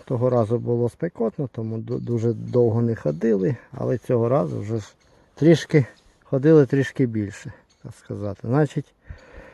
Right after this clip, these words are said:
що знайшли цікавого? Так, ну, почнемо, а, мабуть, ось з отакої детальки. Ну, це з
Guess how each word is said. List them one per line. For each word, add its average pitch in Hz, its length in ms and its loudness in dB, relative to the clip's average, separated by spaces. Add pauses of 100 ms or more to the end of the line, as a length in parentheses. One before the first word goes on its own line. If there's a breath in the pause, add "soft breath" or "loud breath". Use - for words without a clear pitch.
(180 loud breath)
що 185 260 8
знайшли 165 560 8
цікавого? 101 720 -4 (2500 loud breath)
Так, 135 440 6
ну, 190 160 0
почнемо, 160 720 8 (260 loud breath)
а, 135 40 -12 (260)
мабуть, 131 460 4
ось - 480 -2 (480 loud breath)
з 101 360 -8 (220)
отакої 139 580 0
детальки. 127 640 -4
Ну, 165 140 -2
це 123 300 0
з - 340 -12